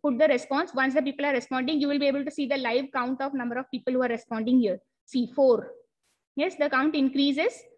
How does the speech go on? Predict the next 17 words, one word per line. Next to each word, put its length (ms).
You 100
need 140
not 220
sit 160
and 160
count. 240
कितने, 240
कितने 220
लोगों 160
ने 100
respond 360
किया? 160
पेपर 240
में 120
कैसा 200
होता 160
है? 80